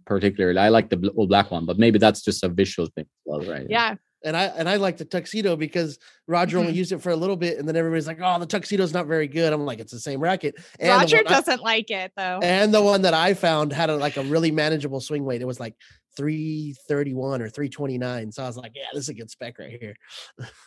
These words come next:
Speaker 1: Yeah, tho-, those R F ninety-sevens, if you find them in the, the low three thirties strung, I mean, they are really nice sticks. Like, I, if sometimes you're unlucky, you get that three forty-five up to almost three fifty, it becomes a bit much. But the, the low three thirties, they're really nice sticks. Huh?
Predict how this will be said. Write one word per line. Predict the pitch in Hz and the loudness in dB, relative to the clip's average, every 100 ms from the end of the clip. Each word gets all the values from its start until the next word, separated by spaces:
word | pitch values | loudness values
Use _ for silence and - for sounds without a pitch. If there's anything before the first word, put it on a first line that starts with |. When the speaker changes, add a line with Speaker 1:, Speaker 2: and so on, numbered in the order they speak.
| _ | _
Speaker 1:
Yeah, | 110 117 | 0 4
tho-, | 117 127 | 6 6
those | 139 147 | 6 6
R | 151 | 6
F | 147 - | 4 4
ninety-sevens, | 143 131 123 160 190 165 | 2 2 0 2 2 0
if | 120 | 0
you | |
find | 113 127 131 | 2 2 4
them | 131 | 4
in | 127 117 | 4 6
the, | 113 104 110 | 6 4 2
the | 110 | 2
low | 110 117 113 | 4 4 2
three | - 113 | 0 0
thirties | 113 - 110 120 151 170 | 0 2 4 4 2 0
strung, | - 117 151 208 - | 2 2 4 0 0
I | 101 | 2
mean, | 104 101 | 4 4
they | 113 | 6
are | 113 98 | 6 4
really | 92 113 95 | 2 2 2
nice | 90 85 71 | 0 -2 -4
sticks. | - 98 - 101 | 2 2 4 0
Like, | 104 | 4
I, | 117 110 - | 4 2 -2
if | - 123 | 0 2
sometimes | - 151 147 143 123 | 4 4 6 6 6
you're | 127 | 6
unlucky, | 117 120 123 117 | 6 6 4 4
you | |
get | 107 110 | 2 2
that | 107 - | 0 2
three | 117 | 0
forty-five | 104 113 101 98 113 104 | 2 4 4 2 2 4
up | 107 - | 4 4
to | |
almost | 107 104 - | 4 4 0
three | 104 | -2
fifty, | 95 117 - 117 107 - - - _ | 0 0 2 2 2 -2 -20 -20 _
it | - 120 - | 0 0 2
becomes | 104 104 98 | 4 4 4
a | |
bit | 92 87 | 2 2
much. | 95 76 - | 2 -2 -2
But | 95 95 | -2 0
the, | |
the | 98 104 | 0 4
low | 101 127 110 | 6 6 6
three | 117 | 2
thirties, | 104 185 165 80 - | 2 2 2 -2 0
they're | 113 | 2
really | 98 90 | 2 2
nice | 95 85 | 0 0
sticks. | - 95 - | 0 -2 -4
Huh? | 87 | -10